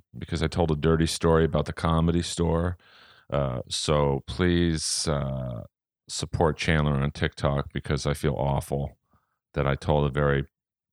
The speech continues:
pornographic story about the Comedy Store, and TikTok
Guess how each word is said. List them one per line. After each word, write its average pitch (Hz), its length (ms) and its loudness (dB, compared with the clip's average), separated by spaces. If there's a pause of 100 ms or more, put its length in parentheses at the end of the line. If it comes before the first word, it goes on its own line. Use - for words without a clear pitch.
(1120)
pornographic 73 640 2
story 78 400 2
about 71 220 0
the 73 80 -6
Comedy 73 440 0
Store, 71 360 -2
and 67 240 -6
TikTok 69 500 -4